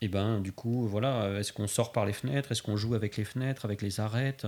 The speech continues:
toutes les dimensions, la texture, les détails de l'architecture, euh, étaient la matière même, on va dire, de, euh, de notre, euh, écriture. Hein, c'est, on pourrait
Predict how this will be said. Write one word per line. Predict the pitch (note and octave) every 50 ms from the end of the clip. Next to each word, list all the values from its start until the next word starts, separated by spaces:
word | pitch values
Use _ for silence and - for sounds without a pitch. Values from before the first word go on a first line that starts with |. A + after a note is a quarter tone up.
| G2+ G2 -
toutes | - - - -
les | B2
dimensions, | A2 B2 C3+ C#3+ C#3 C#3 C3+ - - D3+ C#3+ D3 D3+ D#3 D#3 D#3 D#3 D#3 D3+ D3
la | A#2+ G2+
texture, | - - C3 - - - - - D3 D3+ D3+ D#3 D#3 D3 B2+ G#2+ G2+ - -
les | G#2 G#2+
détails | B2 C3 - D3 C#3+ C3+
de | B2+
l'architecture, | A#2 A2+ - - - - A#2 A2+ - - - D3+ F3+ F3+ D#3 B2 G#2+ - - - - - - - _ -
euh, | A#2 A2+ G#2+ G#2+ G#2+ G#2 G#2 G#2 G#2+ G#2 G#2
étaient | - A#2 A2+ - A#2+ A2+ A#2 - -
la | A#2+ A2+
matière | A2 A2+ A2+ - - A#2+ G#2
même, | A2 B2 C#3+ E3+ F3+ D#3
on | A#2+ A2
va | G2+ A2
dire, | A2 A2+ C3+ D#3+ D3+ C3+
de, | A#2+ A#2 B2
euh, | B2+ C#3 C3 A#2+ A2 A2 G#2+ G#2 G#2+ G#2+
de | G#2 G#2 A2 A#2
notre, | A#2 A#2 A#2+ B2 - - -
euh, | A2+ G#2+ G#2 G2+
écriture. | G#2 G#2 - - A#2 - - A2 G#2 G2+ - - _ - - - - - - _ _ -
Hein, | A2+ A2
c'est, | - - -
on | G#2
pourrait | - - - A2 G2+